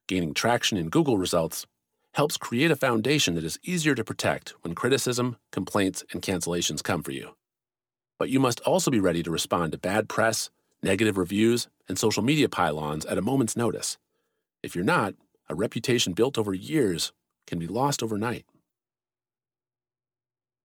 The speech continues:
Priority number five, thought leadership. Sharing helpful ideas that deliver value without promoting your product expands your audience,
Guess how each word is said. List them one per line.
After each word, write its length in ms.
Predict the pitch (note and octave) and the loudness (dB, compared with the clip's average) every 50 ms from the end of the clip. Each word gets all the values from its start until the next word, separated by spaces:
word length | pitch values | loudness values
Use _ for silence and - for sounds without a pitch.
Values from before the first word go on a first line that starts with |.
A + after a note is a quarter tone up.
| _ - | _ 0
Priority 420 | - - G#3 C#3+ E3 E3 D#3 C#3+ | 2 4 4 6 6 6 4 4
number 200 | C3+ B2 A#2 A2 | 4 4 2 2
five, 440 | - - F#2+ E2 - - - - - _ _ _ _ _ _ _ _ _ _ _ _ _ _ - | 2 2 0 0 0 -4 -8 -16 -18 _ _ _ _ _ _ _ _ _ _ _ _ _ _ 2
thought 240 | B2 B2 B2+ B2+ C3+ | 2 4 4 2 2
leadership. 500 | G#2+ G2 D#2 D2 - - - - _ _ _ _ _ _ _ _ _ _ _ _ _ _ _ _ _ _ _ _ _ _ _ _ _ _ _ _ _ _ _ _ _ _ - | -2 -2 0 -2 -4 -4 -6 -8 _ _ _ _ _ _ _ _ _ _ _ _ _ _ _ _ _ _ _ _ _ _ _ _ _ _ _ _ _ _ _ _ _ _ -4
Sharing 300 | - - F3 G#3 G#3 F3+ | 0 2 4 4 4 4
helpful 300 | C#3+ D3 C#3 C#3 - B2 | 4 2 2 2 2 2
ideas 460 | A#2 G#2 F#2 E2+ F#2 E2+ D#2 D#2 E2+ - | 4 4 4 2 0 0 0 0 0 -2
that 120 | F2 - | -2 -2
deliver 320 | E2+ F2 G#2 G#2 F2+ E2 | 0 2 2 2 2 2
value 440 | D2+ G#2+ G#2+ G#2+ G2 E2 C#2 B1+ C#2 | 0 2 2 2 2 0 0 -4 -8
without 340 | C#2 - - A2 B2+ C#3+ - | -8 -4 0 2 2 2 0
promoting 380 | - A#2 A2+ G#2 G2 F#2 E2 D2+ | 0 0 2 2 2 2 0 -4
your 100 | C#2+ - | -6 -8
product 520 | - - C3 B2 G#2 F2 E2 - - - _ - | -2 0 2 2 2 2 0 -4 -8 -20 _ -16
expands 460 | - - - - - C#3 D3+ D#3 B2 | -10 -10 -6 -2 0 2 2 2 2
your 120 | B2+ - C3 | 2 2 2
audience, 440 | C3+ A2+ - - - - - - | 2 2 0 -2 -6 -8 -10 -10